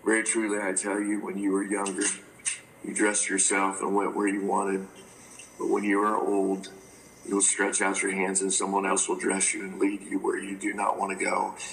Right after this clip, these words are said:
Uh, Jesus said this to indicate the kind of death by which Peter would glorify God.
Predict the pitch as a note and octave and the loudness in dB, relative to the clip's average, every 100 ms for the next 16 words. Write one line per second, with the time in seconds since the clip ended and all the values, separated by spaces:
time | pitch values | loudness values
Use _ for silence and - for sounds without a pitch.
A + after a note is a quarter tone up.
0 | - - - - - - G2 F#2+ F#2+ - | -14 -14 -8 -4 -2 0 2 2 2 2
1 | - G2 F#2+ G2 - G2 G2 F#2+ - F#2+ | 2 0 0 0 2 0 -2 -2 0 0
2 | F#2 - F#2+ F#2+ F#2 - - - - - | -2 -2 -2 0 -2 -2 2 2 0 -2
3 | - - - - - - - - - - | -2 0 0 -2 0 0 0 0 0 0
4 | - - - - - - | 0 -2 -2 -2 -2 -2